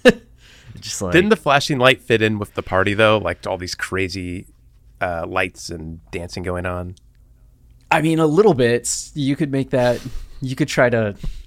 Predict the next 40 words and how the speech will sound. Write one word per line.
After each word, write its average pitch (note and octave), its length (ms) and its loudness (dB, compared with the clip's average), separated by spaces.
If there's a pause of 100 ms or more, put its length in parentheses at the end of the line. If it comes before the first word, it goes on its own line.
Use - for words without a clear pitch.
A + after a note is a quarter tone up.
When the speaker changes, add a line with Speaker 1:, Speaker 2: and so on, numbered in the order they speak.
Speaker 1:
you D3+ 100 -12
could - 140 -8
try G#2 200 0
to - 80 10
<laughs> - 80 6
say - 400 0
that. - 680 0 (680)
Um, G#2 600 2 (960)
and D3+ 520 0
then E3 200 2
I A#2 160 0
had E3+ 180 2
no C3 180 4
idea A#2 380 2
it G#2 40 0
was G2 140 -6
going G2+ 200 -4
to F#2+ 60 -6
be F#2 200 -8
three F#2+ 540 -8
hours. B2+ 680 -6 (840)
When G#2 340 -2
I F#2+ 120 -2
got G2+ 200 0
the F#2+ 80 -4
ticket. - 460 -8 (140)
So - 280 0
I F#2+ 120 4
was G#2 160 0
sitting A#2+ 300 0
in A2+ 60 0
the G#2 80 0
movie F#2 480 -2
and E2+ 300 -8 (100)
it F2+ 120 -10
just G2+ 200 -8
kept - 260 -6
<laughs> - 20 -18
going G#2+ 500 2
and C#3 200 2